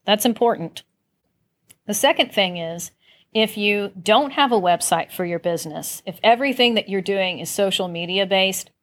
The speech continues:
get a website. If you have a website, but you don't update it regularly, or maybe it looks kind of doo-doo poo-poo,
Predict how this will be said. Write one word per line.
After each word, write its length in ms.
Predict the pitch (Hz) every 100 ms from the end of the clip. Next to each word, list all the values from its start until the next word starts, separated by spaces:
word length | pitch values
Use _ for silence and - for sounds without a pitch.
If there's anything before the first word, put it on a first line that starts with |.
| -
get 140 | 302
a 80 | 226
website. 560 | 185 165 - 175 202 - _ _ _ _
If 140 | - 202
you 80 | 220
have 180 | 269
a 60 | 320
website, 680 | 269 262 254 269 254 247 247
but 120 | 185
you 120 | 190
don't 240 | 214 226
update 400 | 226 214 214 220
it 100 | 208
regularly, 800 | 190 208 208 202 202 202 196 196
or 380 | 185 165 160 160
maybe 360 | - 185 196 196
it 120 | 185
looks 280 | 190 190 -
kind 260 | - 190 185
of 240 | 175 - 165
doo-doo 320 | 202 196 190
poo-poo, 560 | 190 196 190 196 196